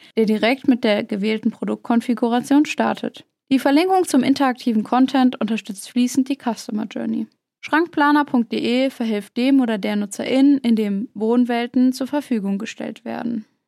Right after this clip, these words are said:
Vom Dachgeschoss bis hin zu unter der Treppe stehen bereits vorgefertigte Produktkonfigurationen zur Verfügung. So wurden für die Wohnwelt Dachgeschoss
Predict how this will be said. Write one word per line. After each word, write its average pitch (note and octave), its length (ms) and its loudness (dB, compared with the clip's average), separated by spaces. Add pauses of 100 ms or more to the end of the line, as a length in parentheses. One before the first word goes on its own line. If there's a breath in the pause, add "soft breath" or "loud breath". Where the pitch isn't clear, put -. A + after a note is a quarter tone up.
Vom B3 140 0
Dachgeschoss D#4+ 640 0
bis B3+ 180 -4
hin B3 220 4
zu A3+ 560 -2
unter A3+ 280 0
der G#3 180 -4
Treppe C4 580 -2 (320 loud breath)
stehen D4 300 4
bereits B3 380 2
vorgefertigte C#4+ 680 -2
Produktkonfigurationen A#3 1200 -2
zur A3+ 160 -8
Verfügung. A#3 640 -2 (400)
So D4+ 380 2
wurden A#3 300 4
für A#3 180 0
die G3 300 -2
Wohnwelt A3+ 580 2
Dachgeschoss - 680 -4